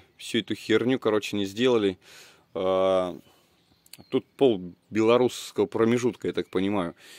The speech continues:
Вот я снял коробку, потом опускал, значит, двигатель, низ двигателя. Мне нужно было его опустить. И это, чтобы снять этот промежуток, потом вынуть, э, сцепление разобрать. Короче, геморрой. Здесь не стоит бычковский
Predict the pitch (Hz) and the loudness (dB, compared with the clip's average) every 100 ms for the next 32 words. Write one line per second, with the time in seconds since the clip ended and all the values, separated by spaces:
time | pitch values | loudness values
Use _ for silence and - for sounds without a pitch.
0 | - - 98 120 117 139 131 - 110 131 | -16 -4 0 0 0 0 0 4 4 4
1 | 131 - 80 - - 90 117 117 - 113 | 2 -2 -10 -8 -6 -2 0 0 -4 -2
2 | - 127 117 113 - 104 107 127 113 - | 4 6 4 0 -4 -6 -4 -4 -4 -2
3 | 92 87 _ - _ - 107 101 98 107 | -4 -4 _ -20 _ -6 -4 -4 -4 -4
4 | 104 95 90 90 95 110 107 107 101 101 | -4 -6 -6 -6 -6 -6 -6 -4 -2 2
5 | 101 101 101 98 110 - - 123 104 - | 2 4 0 0 -4 -6 -8 -6 -6 -10
6 | _ - - - _ - 98 98 - 85 | _ -20 -20 -20 _ -2 2 2 2 -6
7 | 82 - _ _ - - - 107 110 - | -10 -16 _ _ -16 -6 -4 -2 -2 -2
8 | 120 117 117 101 - _ _ _ _ - | -2 0 0 -2 -6 _ _ _ _ -8
9 | 104 113 117 113 131 120 92 - 98 - | -2 0 0 0 -2 -2 -6 -2 -2 0
10 | 127 107 113 120 104 - 95 95 95 95 | -2 0 2 2 -2 -6 -4 -2 -2 -2
11 | 95 95 92 - - _ - - - - | -2 -2 -4 -8 -16 _ -20 -14 -10 -2
12 | 123 135 113 98 107 101 98 - 95 101 | 0 2 0 -2 -4 -2 -4 -4 -4 -4
13 | - 98 104 113 120 90 101 - 113 - | -4 -4 0 2 2 0 -2 -4 -2 4
14 | 131 104 101 - 117 104 - 101 | 4 4 -2 0 2 0 -2 -10